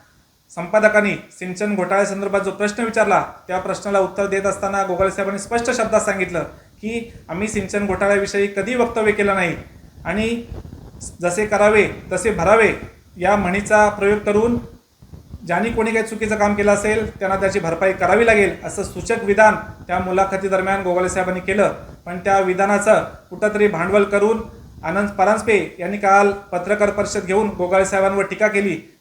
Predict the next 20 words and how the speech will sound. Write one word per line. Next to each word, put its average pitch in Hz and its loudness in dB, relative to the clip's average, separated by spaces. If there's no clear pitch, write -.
त्या 190 2
टीकेचा 208 0
या 180 2
ठिकाणी 196 0
सर्वप्रथम 202 -2
मी 202 -2
जाहीर 190 2
निषेध 196 -2
व्यक्त 226 0
करतो 226 0
आणि 226 -2
गो-, 175 -4
आनंद 175 0
परांजपे 220 2
यांना 214 2
मी 214 2
आठवण 226 2
करून 226 0
देतो 208 2
की 240 -4